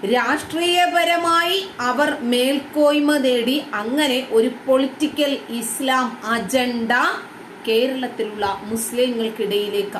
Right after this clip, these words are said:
അവർ ഇൻജെക്റ്റ് ചെയ്യുകയും ചെയ്തു. നമുക്ക് വേണ്ടത് ഇസ്ലാമിക രാജ്യമാണ്. അതിന് നമുക്ക് അധികാരം വേണം, പോപ്പുലേഷൻ വേണം, എല്ലാ ഓരോ വ്യക്തികളും പ്രത്യേകിച്ച്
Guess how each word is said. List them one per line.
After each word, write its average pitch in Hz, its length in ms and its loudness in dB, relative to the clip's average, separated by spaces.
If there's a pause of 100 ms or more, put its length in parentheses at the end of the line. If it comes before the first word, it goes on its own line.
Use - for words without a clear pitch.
അവർ 196 400 -4
ഇൻജെക്റ്റ് 214 480 -4
ചെയ്യുകയും 185 580 -4
ചെയ്തു. 190 300 -4 (460)
നമുക്ക് 226 320 -2
വേണ്ടത് 220 500 0
ഇസ്ലാമിക 196 880 -6
രാജ്യമാണ്. 185 760 -4 (600)
അതിന് 208 380 0
നമുക്ക് 220 240 -4
അധികാരം 240 800 0
വേണം, 208 300 -8 (520)
പോപ്പുലേഷൻ 262 760 4
വേണം, 214 420 -6 (680)
എല്ലാ 302 360 6
ഓരോ 311 460 6
വ്യക്തികളും 302 800 2 (760)
പ്രത്യേകിച്ച് 262 560 0